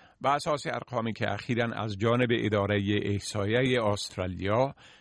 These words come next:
در مورد عوامل مرگ‌ها نشر شده، سه هزار و یکصد و بیست و هشت نفر در سراسر کشور در سال دو هزار و هفده در اثر خودکشی جانهایشان را از دست دادند.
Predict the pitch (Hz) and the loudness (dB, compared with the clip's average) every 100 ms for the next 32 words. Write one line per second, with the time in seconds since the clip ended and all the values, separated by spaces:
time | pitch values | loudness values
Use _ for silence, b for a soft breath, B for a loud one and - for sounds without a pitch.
0 | B 110 123 123 127 127 117 117 107 101 | B -2 0 0 2 2 2 2 4 4
1 | 98 98 95 90 87 87 - 101 87 90 | 2 0 -2 -2 -4 -8 -6 -4 -2 -4
2 | - - - - 85 139 151 B B B | -6 -10 -12 -8 -4 -4 -4 B B B
3 | B B - 151 147 139 143 143 131 - | B B -2 2 2 2 2 2 0 0
4 | 135 127 113 - 107 101 135 - - 98 | 0 0 -2 -2 -4 -2 -4 -4 -6 -6
5 | 101 - 120 113 123 110 143 127 123 117 | -6 -4 -4 -2 -2 -2 0 0 0 -4
6 | 98 - 95 - 113 117 117 110 - 127 | -6 -4 -6 -2 -2 0 -2 -2 2 2
7 | 123 110 110 113 98 104 98 87 82 - | 2 0 -2 -2 0 0 0 -2 -8 -14
8 | - 107 131 160 B B B B 113 127 | -6 -2 -2 -4 B B B B -2 0
9 | 131 - 135 135 135 - 110 - - 104 | -2 -4 -2 0 0 0 -6 -6 -6 -4
10 | - 147 101 - _ 90 104 95 87 98 | -2 0 0 -4 _ -2 0 0 0 -2
11 | 87 - 107 101 95 98 101 - 101 90 | -2 -2 -2 -2 -2 0 0 -2 -6 -4
12 | - 98 - - 82 76 80 73 - | -6 -6 -8 -10 -12 -10 -10 -10 -14